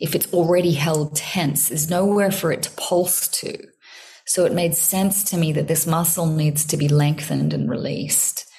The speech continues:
And we need to learn how to, like, actually relax through it. And then from that relaxation place,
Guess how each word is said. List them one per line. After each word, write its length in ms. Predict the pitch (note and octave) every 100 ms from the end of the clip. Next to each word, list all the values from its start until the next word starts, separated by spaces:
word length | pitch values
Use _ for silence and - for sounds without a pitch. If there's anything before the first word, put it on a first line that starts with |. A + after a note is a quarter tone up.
| -
And 200 | E3+ D3+
we 80 | D3+
need 220 | D#3 D#3
to 100 | D#3
learn 320 | D3+ D3 D3 C#3+
how 160 | D3
to, 160 | C#3+ A#2+
like, 200 | - C3+
actually 640 | - D3+ - - D3 C#3+ C#3+ - D3
relax 520 | D3 C#3+ C#3+ D3 -
through 440 | - - D3+ -
it. 240 | - - - - - - _ D3
And 160 | D#3 D3
then 300 | D#3+ D3+ D3
from 220 | D3+ C#3+
that 240 | C#3+ - -
relaxation 960 | D3+ C#3+ C#3 - - G3+ G3+ - D3+
place, 420 | C#3+ C3+ D3 C#3+